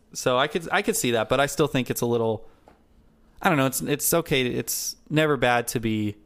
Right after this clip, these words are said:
cautious with these kind of things, but I don't know.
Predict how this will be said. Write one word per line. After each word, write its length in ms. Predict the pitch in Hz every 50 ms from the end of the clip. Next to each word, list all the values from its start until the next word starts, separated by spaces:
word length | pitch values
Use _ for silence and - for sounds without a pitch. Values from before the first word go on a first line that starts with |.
| _ _ _ _ _ _ _ _ _ _ _ _ _ _ _
cautious 460 | - - 120 120 123 - - 135 - -
with 100 | 131 -
these 140 | 143 135 -
kind 180 | - 139 131 135
of 80 | 135
things, 380 | - 143 139 143 151 147 - -
but 420 | - - 120 110 104 104 - - _ _ _ _ _ _ _ _ _ _ _ _ _ _ _ _ -
I 100 | - 120
don't 80 | 110 107
know. 140 | 107 104